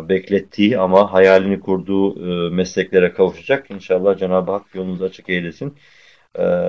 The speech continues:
dönem süresince de, sonrasında da inşallah bu konuda fikir teatisinde bulunuruz beraber, e, konuşuruz inşallah. Şimdi,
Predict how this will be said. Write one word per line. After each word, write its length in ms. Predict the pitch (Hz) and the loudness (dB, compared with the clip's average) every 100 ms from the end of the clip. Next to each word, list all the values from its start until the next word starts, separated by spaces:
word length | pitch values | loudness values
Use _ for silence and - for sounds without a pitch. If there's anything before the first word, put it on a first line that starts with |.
| 50 50 50 50 - _ _ _ _ _ _ _ _ 98 | -4 -4 -6 -10 -18 _ _ _ _ _ _ _ _ 0
dönem 500 | 101 113 120 107 - | 6 8 8 6 -4
süresince 600 | - 98 92 98 87 85 | -4 -2 -2 -8 -8 -2
de, 180 | 113 143 _ _ _ | -2 -2 _ _ _
sonrasında 540 | _ 139 120 98 95 95 | _ 4 4 4 2 2
da 80 | 120 | 2
inşallah 460 | 113 98 95 113 | -2 -2 0 0
bu 80 | 107 | 0
konuda 300 | 104 98 113 | 0 2 0
fikir 320 | - 98 117 | -2 -10 -10
teatisinde 560 | - 101 95 - 104 131 | 2 2 2 -2 -2 0
bulunuruz 480 | 113 110 104 104 - | 4 4 4 0 2
beraber, 460 | 90 87 107 - _ _ _ _ _ | 4 4 2 -2 _ _ _ _ _
e, 100 | 92 90 87 87 90 87 90 - | -2 0 0 0 0 -2 -6 -4
konuşuruz 400 | 98 - 92 85 | -4 -2 -8 -8
inşallah. 420 | 80 82 78 80 _ _ _ _ _ _ | -6 -6 -4 -8 _ _ _ _ _ _
Şimdi, 380 | - - 151 147 | -10 -4 0 6